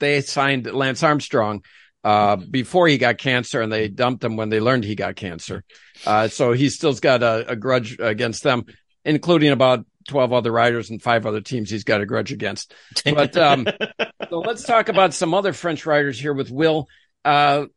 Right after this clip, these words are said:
Speaker 1: we got some French riders that were the young French hope, and now they're getting long in the tooth. You got Bardet on D S M, Pinot, who, uh, none of us picked in the Giro for our fantasy teams and ended up doing quite well. I think he got fifth or sixth or something.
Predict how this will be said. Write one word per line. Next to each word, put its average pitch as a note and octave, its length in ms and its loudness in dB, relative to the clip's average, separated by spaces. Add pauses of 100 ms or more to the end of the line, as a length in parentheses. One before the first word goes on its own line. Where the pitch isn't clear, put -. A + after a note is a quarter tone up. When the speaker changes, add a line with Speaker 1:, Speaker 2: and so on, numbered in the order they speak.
(100)
Speaker 1:
we D#3+ 120 -6
got F#3 220 2
some G3 380 -6 (300)
French G3+ 240 -6
riders G3 420 0
that C#3 240 2
were D#3+ 400 4
the D3 140 2
young C#3+ 340 4
French D3+ 320 -2
hope, C#3 260 2
and A2+ 140 -2
now B2 220 4
they're B2+ 160 2
getting A#2+ 200 0
long B2+ 220 2
in B2+ 80 0
the B2 80 0
tooth. A2 340 -6
You A2+ 80 -4
got A2 200 0
Bardet C3+ 580 4
on A#2 160 -2
D C#3+ 160 -2
S D3 160 -4
M, A2 260 -6 (640)
Pinot, D3+ 600 2 (500)
who, C#3+ 580 0
uh, A#2+ 480 2
none D3+ 240 0
of D#3+ 80 -2
us B2+ 100 -2
picked C3 300 -4
in A#2+ 80 -6
the A2+ 80 -4
Giro A#2+ 400 0
for A2+ 220 -4
our A#2 340 0
fantasy C#3+ 540 0
teams C#3 360 -2
and A#2 220 -4
ended C3+ 240 2
up B2 100 -2
doing B2 200 -2
quite A2 280 -2
well. C#3 200 2
I A#2 80 0
think - 180 -6
he - 60 -4
got A2 180 -2
fifth - 320 -2
or F#2 80 -6
sixth - 380 -6
or D#2+ 100 -6
something. A#2+ 400 -2